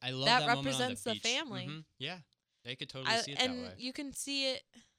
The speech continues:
Speaker 2: from the beginning, like
Speaker 1: Yeah, it's like a giant shipwreck. The entire
Speaker 2: Exactly.
Speaker 1: ritual, the meeting of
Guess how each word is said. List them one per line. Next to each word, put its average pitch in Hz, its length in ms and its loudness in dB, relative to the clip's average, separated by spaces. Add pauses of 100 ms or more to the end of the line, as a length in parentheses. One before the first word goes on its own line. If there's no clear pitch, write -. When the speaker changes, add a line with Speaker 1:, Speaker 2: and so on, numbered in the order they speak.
(440)
Speaker 2:
from 254 160 -8
the 247 100 -8
beginning, 220 520 -12
like 190 160 -12
Speaker 1:
Yeah, 156 60 -10
it's - 140 -10
like 101 100 -14
a 104 40 -10
giant 98 260 -8
shipwreck. 95 380 -10 (100)
The 131 160 -6
entire 233 260 -4
Speaker 2:
Exactly. 147 240 -4
Speaker 1:
ritual, 139 380 -4
the 120 120 -8
meeting 120 360 -4
of 110 160 -10